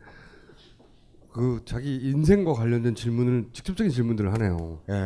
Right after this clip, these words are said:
Speaker 2: 왜냐하면
Speaker 1: 이
Speaker 2: 명리학이야말로
Speaker 1: 여기서는
Speaker 2: 가장 제가 지지-, 어, 이주일 전에도 얘기했지만 모든 학문중에서 가장 세속적이고 속물적이며 현세적인 문제를 다루는 학문이에요.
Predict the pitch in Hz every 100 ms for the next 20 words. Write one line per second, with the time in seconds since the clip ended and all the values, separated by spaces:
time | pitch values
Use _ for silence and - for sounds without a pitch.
0 | 87 85 127 131 110 104 127 151 127 117
1 | 117 110 101 - 87 82 110 95 95 90
2 | - - - - - - - - - -
3 | - - - 95 92 92 90 90 107 107
4 | 110 95 85 85 92 - 95 90 - -
5 | - - - - - - - 90 104 127
6 | 135 139 131 120 95 - 95 80 - 139
7 | 147 139 107 - - - - - - -
8 | - - - - 120 147 - 156 135 120
9 | 101 101 90 - 147 143 127 113 98 90
10 | 80 - 131 131 151 143 127 92 78 76
11 | 80 78 71 71 71 76 78 73 64 62